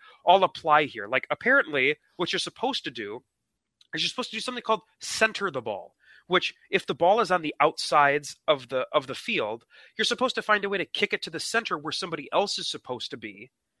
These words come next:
so that they can get a shot once the ball hits them into the goal. Well, the game, uh, like, if you know soccer, you know that's what you're supposed to do. I don't know that's what you're supposed to do 'cause I don't know soccer.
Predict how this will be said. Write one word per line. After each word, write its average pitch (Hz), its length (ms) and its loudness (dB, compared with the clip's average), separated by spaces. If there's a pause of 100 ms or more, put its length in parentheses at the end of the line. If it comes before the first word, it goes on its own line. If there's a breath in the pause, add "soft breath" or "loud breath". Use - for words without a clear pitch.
(300)
so - 140 -2
that 185 160 2
they 180 120 6
can 175 200 -2
get 156 160 0
a 139 60 0
shot - 460 6
once 151 200 -10
the 160 80 -4
ball 139 340 2
hits - 320 -2
them 104 340 -6 (580)
into 170 320 0
the 147 80 -6
goal. 135 440 -4 (280 soft breath)
Well, 185 140 4
the 180 60 -2
game, 160 500 2 (720)
uh, - 60 4 (220)
like, 175 160 4
if 139 120 -2
you 190 140 -2
know 175 180 4
soccer, 160 460 4
you 139 160 -8
know 151 80 0
that's 147 160 -2
what 156 100 -10
you're 151 80 -8
supposed 143 300 -4
to 131 80 -16
do. 127 320 -6 (500)
I 151 80 4
don't 156 160 -2
know 120 80 -4
that's 113 160 -8
what 117 100 -14
you're 107 100 -12
supposed - 260 -12
to - 40 -20
do 113 80 -10
'cause 127 140 -8
I 123 60 2
don't 131 100 -2
know 104 80 -16
soccer. 139 540 2